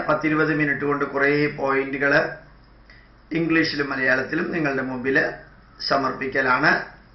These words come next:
ലക്ഷ്യം. ഇന്ത്യൻ പ്രസിഡന്റും പതിനാറ്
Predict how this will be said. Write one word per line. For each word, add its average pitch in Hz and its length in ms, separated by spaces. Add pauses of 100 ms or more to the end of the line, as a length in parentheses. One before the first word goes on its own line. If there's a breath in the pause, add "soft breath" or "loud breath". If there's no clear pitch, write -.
(300)
ലക്ഷ്യം. 175 400 (3750 loud breath)
ഇന്ത്യൻ 170 320
പ്രസിഡന്റും 156 540 (1700 soft breath)
പതിനാറ് 175 500